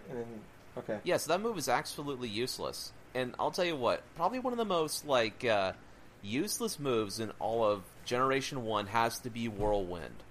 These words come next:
Speaker 2: And I'll tell you why. Whirlwind
Speaker 1: Oh.
Speaker 2: is a move that bird-type Pokemon can learn, and some other types, but, uh, inside of later games,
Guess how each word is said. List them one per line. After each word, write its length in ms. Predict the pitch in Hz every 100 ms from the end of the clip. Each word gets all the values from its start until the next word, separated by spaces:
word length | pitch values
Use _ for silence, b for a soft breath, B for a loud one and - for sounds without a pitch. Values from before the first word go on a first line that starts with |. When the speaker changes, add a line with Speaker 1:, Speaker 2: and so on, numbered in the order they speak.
| - -
Speaker 2:
And 80 | -
I'll 120 | 113
tell 160 | 113 117
you 100 | 107
why. 380 | 98 95 85 78 - - - - - - - - - 110
Whirlwind 680 | 127 208 233 190 160 156
Speaker 1:
Oh. 100 | -
Speaker 2:
is 320 | 131 123 110 -
a 180 | 123 117
move 440 | 110 117 120 120 -
that 300 | 110 104 90
bird-type 480 | 117 127 143 123 -
Pokemon 400 | 123 127 113 110
can 180 | 104 95
learn, 340 | 101 120 165 - - - - - - - -
and 340 | 143 147 147
some 380 | - 277 254 220
other 180 | - 147
types, 420 | 117 110 92 - -
but, 320 | 113 101 -
uh, 200 | 98 92 - - - - - - - - B B B B B - - -
inside 420 | 175 185 220 214
of 140 | 143
later 260 | 143 160 156
games, 380 | 127 107 101